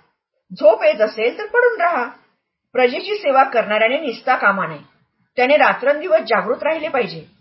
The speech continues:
उठू दे मला." शिरीष उठला. आज तो उल्हासित होता. दुपारी कचेरीत गेला. शिरीषचे मुखकमल प्रसन्न पाहून आदित्य नारायणास आनंद झाला.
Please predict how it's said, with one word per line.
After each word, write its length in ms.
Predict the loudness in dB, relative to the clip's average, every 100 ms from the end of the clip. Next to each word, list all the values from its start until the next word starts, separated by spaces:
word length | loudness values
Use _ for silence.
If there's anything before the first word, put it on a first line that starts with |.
| _ -14
उठू 220 | -8 -4
दे 140 | -2 -2
मला." 260 | -4 -8 -16 _ _ _ _ -14
शिरीष 420 | -10 -8 -8 -10
उठला. 280 | -12 -12 -16 -18 _ _ _ 0
आज 200 | 2 2 -4
तो 60 | -8
उल्हासित 440 | -2 2 0 -2
होता. 300 | -12 -12 -12 -18 _ _ -12
दुपारी 360 | -6 2 2 2
कचेरीत 400 | -2 -2 -4 -4
गेला. 240 | -6 -8 -10 -16 _ _ _
शिरीषचे 520 | -12 -8 -6 -4 -4
मुखकमल 520 | -2 -4 -6 -4 0 0
प्रसन्न 480 | 0 -6 -6 -6
पाहून 400 | -4 -4 -4 -6 -8 _ _ _
आदित्य 440 | 0 0 -2 -6 -2
नारायणास 560 | 2 4 4 0 -6 -4
आनंद 320 | -2 -2 -2
झाला. 280 | -4 -6 -8